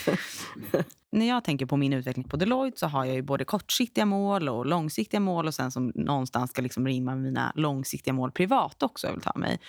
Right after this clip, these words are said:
Jag tycker när vi har haft mycket, eh, C F O-er här och de har pratat om sina mål så har det mer varit att de inte har satt upp så mycket mål utan man har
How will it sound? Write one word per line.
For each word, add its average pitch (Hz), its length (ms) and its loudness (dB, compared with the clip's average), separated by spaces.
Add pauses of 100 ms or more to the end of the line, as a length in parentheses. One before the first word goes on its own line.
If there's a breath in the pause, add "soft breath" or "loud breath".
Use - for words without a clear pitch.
(200 loud breath)
Jag 185 120 4
tycker 185 180 2
när 175 80 0
vi 170 60 0
har 175 80 2
haft 247 360 -4
mycket, 131 640 0 (140)
eh, - 140 -2
C - 160 2
F 143 140 0
O-er 131 200 0
här 127 360 2
och 143 80 0
de 135 160 0
har 131 60 0
pratat 131 320 -2
om 143 100 2
sina 196 240 2
mål 143 180 0
så 135 120 -8
har 135 40 0
det 143 40 0
mer 135 160 0
varit 135 280 -2
att 135 100 0
de 143 120 0
inte 143 140 -2
har 285 300 2
satt 131 200 -2
upp - 140 -6
så - 80 -4
mycket 139 240 -2
mål 127 240 0
utan 139 160 -2
man 147 140 2
har 170 100 2